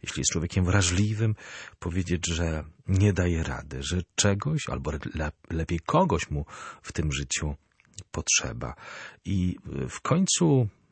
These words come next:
mm, dany jest przecież ten Duch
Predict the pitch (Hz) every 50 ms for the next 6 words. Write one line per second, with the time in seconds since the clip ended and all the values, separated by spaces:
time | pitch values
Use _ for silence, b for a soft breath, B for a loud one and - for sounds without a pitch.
0 | _ - 107 101 101 101 101 104 104 104 104 104 104 104 104 101 101 _ _ -
1 | - 87 82 82 101 120 135 170 165 143 135 127 - - - - - - 107 -
2 | - 127 - - - - 107 104 95 113 107